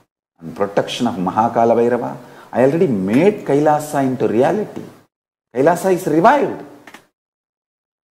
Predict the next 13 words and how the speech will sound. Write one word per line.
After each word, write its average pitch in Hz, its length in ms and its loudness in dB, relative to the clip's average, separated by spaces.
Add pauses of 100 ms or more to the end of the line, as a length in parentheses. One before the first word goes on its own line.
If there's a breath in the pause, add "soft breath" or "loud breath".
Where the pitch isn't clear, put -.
(1300)
We 104 120 0
are 113 120 2
a 92 40 -6
nation 170 600 -6 (1500)
with 98 200 -12
multiple 120 680 0 (440)
embassies 151 640 0
and 117 160 0
diplomatic 147 540 0
relationships 160 760 -2
with 139 200 -6
multiple 156 480 0
countries. - 840 -4